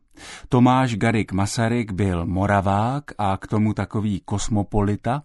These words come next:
neboli světoobčan. I když mluvil kultivovaně, měl moravský přízvuk a rád užíval slova jako třeba tož. Kromě toho se v jeho řeči často objevovaly některé neobvyklé intelektuální výrazy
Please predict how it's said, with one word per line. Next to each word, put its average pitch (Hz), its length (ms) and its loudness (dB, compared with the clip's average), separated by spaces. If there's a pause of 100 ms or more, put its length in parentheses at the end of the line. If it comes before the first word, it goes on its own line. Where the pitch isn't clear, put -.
neboli 101 460 -2
světoobčan. 87 1300 -6 (520)
I 107 100 2
když 117 240 0
mluvil 123 340 2
kultivovaně, 107 960 2 (220)
měl 98 380 2
moravský 123 600 0
přízvuk 107 760 -2
a 92 280 0
rád 120 360 0
užíval 123 560 0
slova 123 420 0
jako 113 260 -4
třeba 92 480 -4 (180)
tož. - 440 -6 (840)
Kromě 160 300 2
toho 127 360 0
se - 160 -2
v 120 60 0
jeho 139 220 2
řeči 110 360 -2
často 139 380 -2
objevovaly 117 760 2
některé 123 560 -2
neobvyklé 117 840 -2
intelektuální 123 1080 0
výrazy 98 600 0